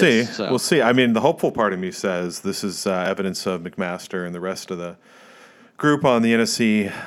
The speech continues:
Speaker 1: um, kind of asserting themselves and, and getting things back in the lanes where they belong, which I think would be a great thing.
Speaker 2: Yeah.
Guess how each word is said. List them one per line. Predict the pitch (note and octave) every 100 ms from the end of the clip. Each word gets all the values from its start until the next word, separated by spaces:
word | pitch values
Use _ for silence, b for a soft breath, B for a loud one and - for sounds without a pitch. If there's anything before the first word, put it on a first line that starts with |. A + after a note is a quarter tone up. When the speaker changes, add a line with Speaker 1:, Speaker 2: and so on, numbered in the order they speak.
| B
Speaker 1:
um, | A2 G#2 F#2+ F#2 F2 E2+ - -
kind | - G#2
of |
asserting | F#2+ - A#2 A#2
themselves | A2 A#2 G#2+ A2 G2+
and, | G2 F2 E2+
and | F#2+ F2+ E2+ E2 E2 - b b
getting | - A2+
things | A2+ G2+
back | - G2+ G2
in |
the | F2+
lanes | F#2 F#2 F2
where | F#2
they | F2
belong, | E2 D#2+ F2 C3
which | A2+ -
I |
think | - D#2+
would | D#2
be | E2
a |
great | D#2 D2+ D#2
thing. | -
Speaker 2:
Yeah. | A2+ G#2